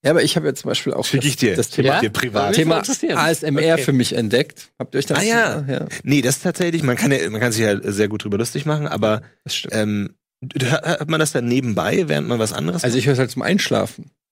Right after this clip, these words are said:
Speaker 1: als Beruhigung.
Speaker 2: Und was hörst du dann? So dieses
Speaker 1: Ähm, es gibt ganz viele Unterschiede. Es gibt natürlich diese geräuschmäßigen, äh, Töne, wo einer kratzt oder so.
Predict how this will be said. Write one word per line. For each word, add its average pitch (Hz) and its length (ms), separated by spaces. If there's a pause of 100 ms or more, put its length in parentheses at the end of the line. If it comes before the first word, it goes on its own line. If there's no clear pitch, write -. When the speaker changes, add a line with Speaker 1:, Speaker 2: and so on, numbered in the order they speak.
(140)
Speaker 1:
als - 200
Beruhigung. 117 520 (120)
Speaker 2:
Und 127 100
was 113 180
hörst 113 200
du 175 40
dann? 170 160
So 127 80
dieses 110 300 (1300)
Speaker 1:
Ähm, 113 360
es 131 100
gibt - 140
ganz 151 160
viele 147 100
Unterschiede. 131 300
Es 104 80
gibt 139 120
natürlich 135 240
diese 120 240
geräuschmäßigen, 151 1300
äh, 131 240
Töne, 151 400
wo 120 80
einer 110 220
kratzt - 480
oder 143 220
so. 143 280